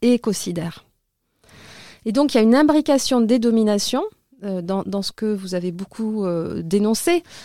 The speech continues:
cette idée que, euh, euh, notre, notre histoire, notre rapport à la croissance, à l'épanouissement, euh, à la richesse, euh, elle est fondée sur cette idée de prédation, euh, à la fois des corps,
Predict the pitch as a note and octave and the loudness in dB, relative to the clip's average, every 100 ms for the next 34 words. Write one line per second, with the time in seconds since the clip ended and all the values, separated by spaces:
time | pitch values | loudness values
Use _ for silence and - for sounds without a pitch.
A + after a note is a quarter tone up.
0 | - - - G3 - G3+ A#3 A#3 G#3 G3+ | -20 -20 -10 -8 -6 -2 -2 -2 -2 -2
1 | G3+ F3 F3 E3 E3 E3 F3+ E3 E3+ E3+ | -2 -2 -4 -4 -4 -6 -6 -4 -4 -4
2 | - F3 E3 E3+ - G3+ - C4 C#4 D4+ | -4 -4 -2 -2 -4 -6 -2 2 4 4
3 | A#3 F#3+ F3 F3+ F3 F3 G3 E3+ E3 - | 2 -2 -2 -2 -2 -2 0 0 -2 -4
4 | G3 - A#3 A3+ F#3 F3 F#3 G3+ G3+ - | -4 -2 -2 -2 -6 -4 -2 -2 -2 -2
5 | G#3+ A3+ A#3 A#3 - - - - _ F#3+ | 0 0 -2 -6 -16 -20 -20 -20 _ -6
6 | F3 E3+ - F#3+ F#3 G#3 - A3+ A3+ - | -4 -4 -2 -2 0 -2 2 2 2 -2
7 | F#3 E3+ _ _ _ - F#3+ F3+ E3+ E3+ | -6 -8 _ _ _ -6 -2 0 -2 -2
8 | F3 E3+ G#3 G3+ D4 - C4 B3 B3+ A#3 | -4 -4 0 2 2 2 2 4 2 0
9 | _ - - - B3 A#3 - - - G3 | _ -12 -8 0 0 0 -6 -12 -6 -4
10 | A3 A#3 G#3 F#3 A2+ C4 A#3 G#3+ - G3 | -2 0 0 -2 0 2 2 0 -4 -6
11 | G3 _ - - - _ G3+ F3 F3 A3 | -8 _ -20 -20 -20 _ -4 -4 -2 0
12 | G#3+ G#3 - A3 G3 G3 - D#3+ - - | 0 -2 -2 -2 0 -4 -2 -2 -4 -14